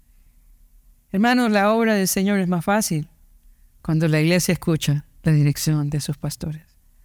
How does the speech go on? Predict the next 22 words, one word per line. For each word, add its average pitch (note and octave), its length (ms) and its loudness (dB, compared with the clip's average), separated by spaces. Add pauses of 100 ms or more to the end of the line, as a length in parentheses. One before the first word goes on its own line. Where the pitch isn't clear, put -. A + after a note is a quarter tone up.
(380)
Pero D#3+ 140 -4
todo B3+ 440 0
es G#3+ 140 0
complicado G#3+ 680 0
cuando G3 400 -2 (300)
cada B3+ 300 2
uno B3 160 2
de A3 100 2
nosotros G3 480 0
quiere F3+ 400 0 (260)
dar F#3+ 280 0
su - 140 -4
opinión G3 520 0
y E3+ 60 -2
quiere F#3+ 260 -2
que F3 120 -4
la E3 100 0
iglesia F3 360 0
sea F3+ 280 -2
como E3 260 -4
uno E3 160 -2
quiere. F3 380 -4